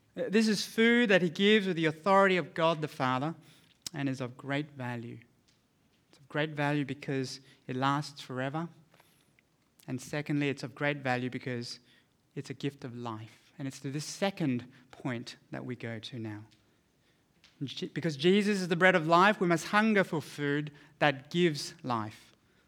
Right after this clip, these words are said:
And latching onto the great value of eternal life, the crowd asked the question, "Well, what must we do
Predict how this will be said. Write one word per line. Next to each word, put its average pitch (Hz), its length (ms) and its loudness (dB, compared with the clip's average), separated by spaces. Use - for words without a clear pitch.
And 131 180 -4
latching 180 400 2
onto 165 360 2
the 135 100 0
great 165 320 2
value 165 460 4
of 139 80 -4
eternal 165 400 0
life, 151 420 4
the 170 80 0
crowd 226 380 4
asked 208 280 6
the 190 60 -6
question, 226 380 -2
"Well, 196 140 -2
what 247 160 6
must 262 240 6
we 240 80 2
do 202 480 4